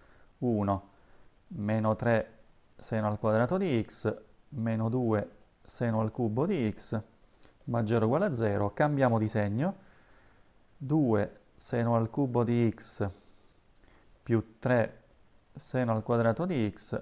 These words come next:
meno uno minore o uguale a zero. Ci ritroviamo con una disequazione in cui la x compare sempre e solo all'interno della funzione seno. Quindi può essere risolta nuovamente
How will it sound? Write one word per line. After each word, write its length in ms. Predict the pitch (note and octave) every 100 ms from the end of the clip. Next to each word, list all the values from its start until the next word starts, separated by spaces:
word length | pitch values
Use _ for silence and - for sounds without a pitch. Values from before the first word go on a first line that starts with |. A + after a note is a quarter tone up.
| -
meno 440 | D3 F#3+ E3+ A2+
uno 380 | G#2+ G#2 G2+ G#2 -
minore 560 | C#3 C3+ A2 G#2 G#2 -
o 140 | A2+
uguale 240 | A2 G2+
a 100 | G2+
zero. 360 | G2 G2 G2+ G#2
Ci 140 | -
ritroviamo 580 | F3+ F3+ F3 D3+ B2 G#2+
con 160 | B2+ C3+
una 140 | A#2
disequazione 720 | B2 D#3+ E3+ F#3+ F#3+ D3+ A2+
in 80 | A#2
cui 180 | A#2 B2+
la 160 | C3+ D#3+
x 300 | D3+ - C#3
compare 380 | C#3+ C3+ A#2+
sempre 320 | A#2 D3 C#3 E3
e 20 |
solo 280 | - A#2+ A#2
all'interno 420 | C3+ B2 A2+ A2
della 160 | A2
funzione 420 | G#2 G#2+ - G#2 G2+
seno. 320 | G2+ G2 G#2 - - - - -
Quindi 180 | D#3 C#3
può 100 | D3
essere 280 | D3+ D#3+ C#3+
risolta 420 | D3+ D3+ A#2+ A2
nuovamente 800 | A#2 C#3+ D3+ A#2+ G#2 - C#3